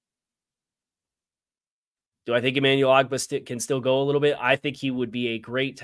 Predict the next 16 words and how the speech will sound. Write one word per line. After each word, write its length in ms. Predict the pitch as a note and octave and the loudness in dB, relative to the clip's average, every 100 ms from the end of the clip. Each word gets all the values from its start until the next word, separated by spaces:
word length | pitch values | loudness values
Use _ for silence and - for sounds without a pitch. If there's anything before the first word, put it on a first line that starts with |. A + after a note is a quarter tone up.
| D3 | -18
pass 420 | - - B2 - C#3 | -4 0 0 0 -2
rush 280 | B2 - - | -2 -2 -8
specialist 760 | - - C3+ B2 C#3+ A#2+ A2+ B2+ | -8 -4 -4 -2 -4 -6 -6 -6
as 140 | A2+ | -8
an 160 | A2+ A2+ | -8 -8
interior 480 | C3+ B2 C3+ B2 G#2+ | -6 -6 -6 -8 -8
pass 300 | G2+ F#2 - | -8 -10 -14
rusher 220 | - - _ _ _ _ _ _ _ _ _ _ _ _ _ _ _ _ _ | -20 -20 _ _ _ _ _ _ _ _ _ _ _ _ _ _ _ _ _
for 80 | - | -14
somebody 340 | - B2 A#2+ A#2 | -6 -2 -2 -2
who 160 | A2 | -4
has 100 | G#2 | -4
speed 380 | - - B2 A#2+ | -4 -4 -2 -2
off 300 | G#2+ G#2+ - | -2 -6 -8
the 180 | G2 - | -16 -16
edge. 300 | C#2 - | -16 -16